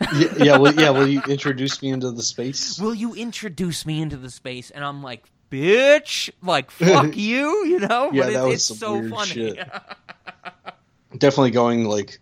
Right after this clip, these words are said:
Speaker 2: that snob superstar per-, persona. But then even the people that were, like, talking shit about her, they were like, "Can we get a picture with you?" And she's like, "No."
Speaker 1: Yes.
Speaker 2: And, and they're like, "I, that, that kind of honesty, like, it's so brave," or what, whatever the hell they say.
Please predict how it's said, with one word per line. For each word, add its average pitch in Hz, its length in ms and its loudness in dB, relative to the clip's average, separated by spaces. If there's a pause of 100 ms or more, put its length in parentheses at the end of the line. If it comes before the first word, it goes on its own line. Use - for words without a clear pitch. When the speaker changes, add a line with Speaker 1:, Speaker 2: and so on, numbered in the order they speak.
(120)
Speaker 2:
that 113 180 0
snob 113 400 2
superstar 113 520 0
per-, 110 120 -4 (180)
persona. 117 520 2 (340)
But 156 140 6
then 277 160 8
even 220 420 2
the 156 140 4
people 202 260 2
that 165 120 2
were, 151 100 2
like, 131 160 4
talking 156 280 0
shit 135 240 -2
about 123 260 0
her, 117 140 -2
they 117 140 -2
were 120 80 -2
like, 117 140 0
"Can 156 80 0
we 196 60 4
get 226 120 6
a 214 60 4
picture 208 280 2
with 233 160 -2
you?" 240 200 -4
And 170 100 0
she's 147 180 0
like, 120 220 2
"No." 117 560 2 (240)
Speaker 1:
Yes. 147 320 -8
Speaker 2:
And, 139 240 2
and 147 160 6
they're 160 80 8
like, 131 240 4
"I, 127 240 -2 (520)
that, 147 200 2
that 170 180 0
kind 156 280 -2
of 110 100 -8
honesty, 135 720 0
like, 143 220 2
it's 160 180 2
so 180 240 2
brave," 143 500 -2
or 123 100 -4
what, 127 200 0
whatever 131 320 4
the 110 80 -2
hell 107 120 0
they 107 140 -4
say. 104 300 -6